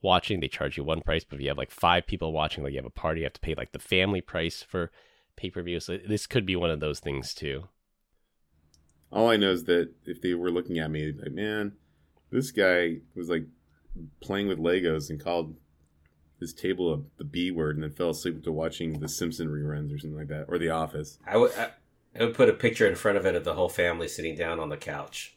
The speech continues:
Speaker 3: So that way we just see the same thing all the time.
Speaker 1: <laughs> Yeah. Right.
Speaker 3: <laughs>
Speaker 1: Then you get bombarded with Lego
Speaker 2: Ooh,
Speaker 1: ads.
Speaker 2: how about you do something sketchy? Like a hostage situation, right?
Speaker 1: <laughs>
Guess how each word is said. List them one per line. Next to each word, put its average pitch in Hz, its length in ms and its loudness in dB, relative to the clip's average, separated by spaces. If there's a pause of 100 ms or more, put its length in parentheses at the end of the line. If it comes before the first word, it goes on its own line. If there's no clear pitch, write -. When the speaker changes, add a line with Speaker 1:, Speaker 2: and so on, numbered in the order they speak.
(120)
Speaker 3:
So - 140 -12
that 80 140 -10
way 80 180 -2
we 76 100 -12
just 73 200 -14
see 82 120 -10
the 71 80 -12
same 76 260 -10
thing 78 220 -10
all 73 120 -10
the 92 120 -4
time. 95 200 -4
Speaker 1:
<laughs> - 0 -
Yeah. 71 220 -4 (840)
Right. 80 340 0
Speaker 3:
<laughs> - 1900 -14
Speaker 1:
Then 101 100 2
you 98 60 4
get 98 160 4
bombarded 90 420 4
with 80 100 -2
Lego 80 340 2
Speaker 2:
Ooh, 76 40 4
Speaker 1:
ads. 78 120 2
Speaker 2:
how 104 60 0
about 127 120 4
you 123 60 4
do 120 100 4
something 120 200 2
sketchy? 101 540 0 (760)
Like 98 160 4
a 80 60 -2
hostage 87 580 -2 (120)
situation, 98 760 -4 (260)
right? 90 300 -4 (240)
Speaker 1:
<laughs> - 20 -14